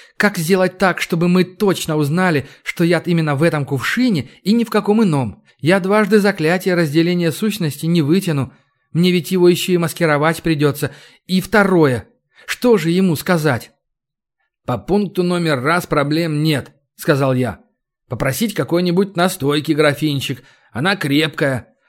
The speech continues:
Второй можно и не заказывать. И он это поймёт, сыпанёт свою отраву в то, что заказали.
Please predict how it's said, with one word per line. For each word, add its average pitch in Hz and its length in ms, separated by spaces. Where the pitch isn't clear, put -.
Второй 190 460
можно 180 300
и 170 80
не 175 100
заказывать. 135 720
И 160 220
он 202 260
это 160 180
поймёт, 165 800
сыпанёт 156 500
свою 156 280
отраву 147 440
в - 120
то, 185 200
что 151 200
заказали. 147 640